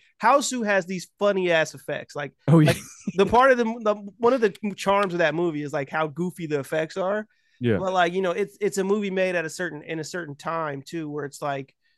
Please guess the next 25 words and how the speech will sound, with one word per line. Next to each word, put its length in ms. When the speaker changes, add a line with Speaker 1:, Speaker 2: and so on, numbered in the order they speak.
Speaker 1:
it's 180
like, 380
oh, 220
like, 200
they 80
were 140
doing 240
all 160
these 160
effects. 280
These 140
weren't 200
even 200
digital. 560
Like, 200
these 180
were 120
Speaker 2:
Oh, 80
yeah. 120
Speaker 1:
all, 100
like, 240
you 140
know, 160
like, 320
non-digital 800